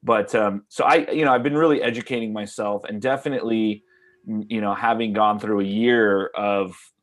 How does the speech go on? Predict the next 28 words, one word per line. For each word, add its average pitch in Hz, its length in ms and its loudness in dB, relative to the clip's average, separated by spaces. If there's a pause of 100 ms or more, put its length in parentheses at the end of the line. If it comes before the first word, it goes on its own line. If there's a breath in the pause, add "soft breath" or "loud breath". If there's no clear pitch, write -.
the 101 300 -4
Comic 113 320 0
Con 101 200 0
Begins, 101 380 -6
and 104 120 -2
I 110 240 0 (260)
did 110 200 -2
all 113 320 2
of 104 60 -2
the 110 140 -2
interviews. 104 720 -2 (400 soft breath)
Um, 92 360 0
I 98 100 -2
was 98 140 -6
doing 104 200 -4
a 98 40 -2
ton 113 220 -4
of 107 60 -2
research 101 420 -2
the 101 100 -8
entire 95 300 -6
time. 92 200 -8
People 113 240 -2
like 104 220 0
Scott 101 520 2
and 98 80 -8
Mark 101 240 -2
Evanier 101 560 -2